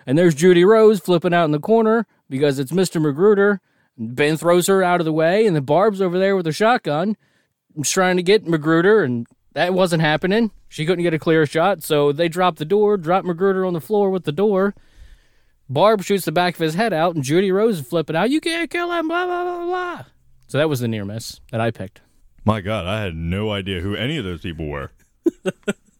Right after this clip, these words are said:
Speaker 1: I had to figure it out, but I found that clip on YouTube, so I guess in the next couple of weeks,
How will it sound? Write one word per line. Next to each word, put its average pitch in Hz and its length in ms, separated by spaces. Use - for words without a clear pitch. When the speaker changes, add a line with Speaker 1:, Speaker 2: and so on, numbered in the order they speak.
Speaker 1:
I 127 100
had 147 80
to 135 80
figure 127 220
it 123 80
out, 113 160
but 120 100
I 139 60
found 190 260
that 147 100
clip 156 380
on 127 240
YouTube, 123 460
so 117 340
I 127 80
guess 143 240
in 147 60
the 135 100
next 139 240
couple 127 240
of 120 80
weeks, 127 480